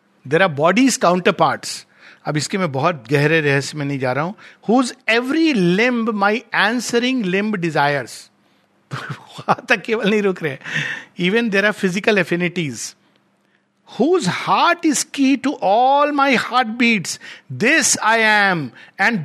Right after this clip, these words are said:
thou to me, O Satyavan, our wedded walk through life begins anew। No gladness lost, no depth of mortal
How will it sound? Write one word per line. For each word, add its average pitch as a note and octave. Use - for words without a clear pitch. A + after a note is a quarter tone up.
thou A3
to A3+
me, G3
O G#3
Satyavan, G3
our F3+
wedded G#3
walk E3
through F3+
life F3
begins A#3
anew। F3
No C#4
gladness G#3
lost, F3+
no F3
depth G#3
of G3
mortal E3+